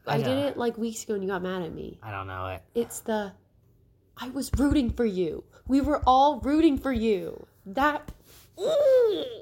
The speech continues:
Speaker 2: So, anyways, that happened. Um,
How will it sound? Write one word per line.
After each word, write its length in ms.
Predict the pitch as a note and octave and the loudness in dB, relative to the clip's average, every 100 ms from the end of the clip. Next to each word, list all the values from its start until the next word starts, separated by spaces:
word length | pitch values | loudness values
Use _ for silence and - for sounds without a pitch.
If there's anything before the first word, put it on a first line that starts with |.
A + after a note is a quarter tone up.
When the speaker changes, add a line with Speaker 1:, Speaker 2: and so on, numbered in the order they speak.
| - _ - _ - | -20 _ -20 _ -14
Speaker 2:
So, 300 | - F#3 F3+ | 0 2 2
anyways, 340 | F3 D3 C#3 | 2 0 4
that 220 | E3 F3 | 6 6
happened. 420 | C#3 B2 A2 A#2+ C#3 - - - - - - - _ - - - - - - - - | 4 -2 -6 -6 -6 -6 -8 -10 -14 -20 -20 -20 _ -20 -20 -20 -20 -20 -20 -10 4
Um, 840 | G3 F3+ F3 E3+ E3 F3 G3+ A#3 | 6 6 6 4 4 2 0 -4